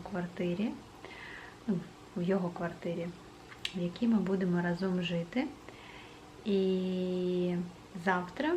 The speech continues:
вже ви побачите перше таке відео. І я сподіваюсь, вам воно сподобається, бо я його знімала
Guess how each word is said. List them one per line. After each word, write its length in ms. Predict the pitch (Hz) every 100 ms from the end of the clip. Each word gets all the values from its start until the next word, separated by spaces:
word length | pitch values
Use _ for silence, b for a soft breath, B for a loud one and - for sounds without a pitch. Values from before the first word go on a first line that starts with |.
| 349
вже 160 | 190
ви 140 | 190 190 180
побачите 500 | 185 185 190 185 185
перше 420 | 180 185 180 -
таке 380 | - 196 - 180
відео. 400 | 170 170 190 247 359 - B B B B B B B - - - -
І 40 | 202
я 200 | 175 220
сподіваюсь, 680 | - - 254 269 285 302 - 185
вам 240 | 190 208 254 240
воно 420 | 185 180 175 214
сподобається, 840 | 220 - 196 175 175 175 175 - 180 175
бо 60 |
я 480 | 175 180 220 247 254
його 520 | 254 196 180 202 226
знімала 680 | 214 180 175 185 214 220 220